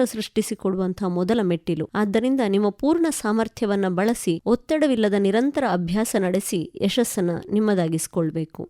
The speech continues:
ನಿಮ್ಮದೇ ಆದ ಓದುವಂತಹ ವೇಳಾಪಟ್ಟಿಯನ್ನ ತಯಾರಿಸಿಕೊಳ್ಬೇಕು ಮತ್ತು ಅದರಂತೆ ಪ್ರತಿನಿತ್ಯ ದೃಢ ನಿರ್ಧಾರದಿಂದ ಅಭ್ಯಾಸ ಮಾಡ್ಬೇಕು. ಪ್ರಮುಖ ಅಂಶಗಳು ಅಥವಾ ನಕ್ಷೆಗಳನ್ನ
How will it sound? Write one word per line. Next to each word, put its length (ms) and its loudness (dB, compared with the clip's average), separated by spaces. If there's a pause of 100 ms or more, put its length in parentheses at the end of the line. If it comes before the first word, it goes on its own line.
ನಿಮ್ಮದೇ 360 2
ಆದ 220 0 (240)
ಓದುವಂತಹ 640 2
ವೇಳಾಪಟ್ಟಿಯನ್ನ 760 0
ತಯಾರಿಸಿಕೊಳ್ಬೇಕು 1040 -2
ಮತ್ತು 260 -2
ಅದರಂತೆ 600 0 (140)
ಪ್ರತಿನಿತ್ಯ 640 0 (220)
ದೃಢ 200 4
ನಿರ್ಧಾರದಿಂದ 760 2 (240)
ಅಭ್ಯಾಸ 420 0
ಮಾಡ್ಬೇಕು. 680 -4
ಪ್ರಮುಖ 460 4
ಅಂಶಗಳು 500 4
ಅಥವಾ 240 2
ನಕ್ಷೆಗಳನ್ನ 680 0